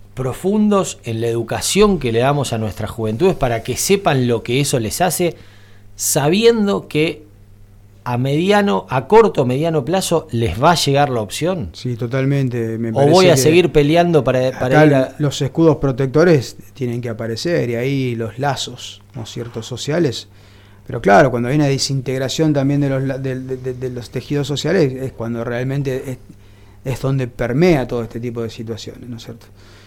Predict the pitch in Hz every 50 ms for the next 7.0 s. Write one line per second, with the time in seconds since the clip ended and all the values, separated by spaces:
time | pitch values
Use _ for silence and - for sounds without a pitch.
0 | - - - - 127 131 127 127 123 120 123 117 - 139 135 123 - 151 147 143
1 | 143 143 143 143 139 139 135 135 135 135 - - - - 170 151 160 185 208 214
2 | 202 208 208 185 - - - 170 175 151 - - 165 170 190 202 190 - - 175
3 | 160 - 165 143 165 170 160 147 160 151 - 196 180 165 165 170 185 175 156 143
4 | 131 127 135 135 135 135 135 139 131 143 143 - 147 139 147 156 165 214 180 151
5 | 139 127 123 113 113 127 120 117 117 - - - - - - - - - - 131
6 | 127 131 131 135 143 147 156 160 190 202 214 226 220 190 165 156 160 170 185 196